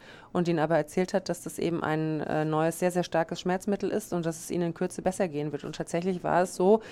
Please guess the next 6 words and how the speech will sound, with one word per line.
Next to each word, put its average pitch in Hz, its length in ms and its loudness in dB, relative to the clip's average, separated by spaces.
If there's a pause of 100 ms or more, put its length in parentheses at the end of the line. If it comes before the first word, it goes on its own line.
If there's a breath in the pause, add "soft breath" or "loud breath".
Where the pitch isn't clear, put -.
(420 loud breath)
dass, - 400 2
äh, 175 320 2
diese 160 240 -4
Soldaten 170 760 4 (140)
kurz 202 300 0
darauf, 170 600 4